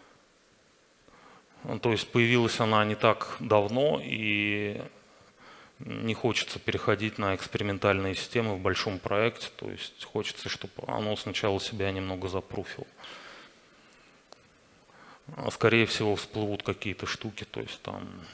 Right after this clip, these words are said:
Speaker 2: не знаю, используются тайп-аннотации, а, для определения типов. А вопрос, а, что будет, если мы хотим какие-то свои типы. Наверное, там есть ответы.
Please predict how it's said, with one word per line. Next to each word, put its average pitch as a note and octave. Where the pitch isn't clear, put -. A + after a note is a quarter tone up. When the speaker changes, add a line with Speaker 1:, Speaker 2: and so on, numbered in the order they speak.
Speaker 2:
не G2+
знаю, F#2
используются G2+
тайп-аннотации, G2+
а, G2+
для G2
определения G2
типов. -
А A#2
вопрос, A#2
а, G#2+
что G#2+
будет, G#2+
если G2
мы G2
хотим G2
какие-то -
свои G2
типы. -
Наверное, A#2
там F#2+
есть F#2
ответы. -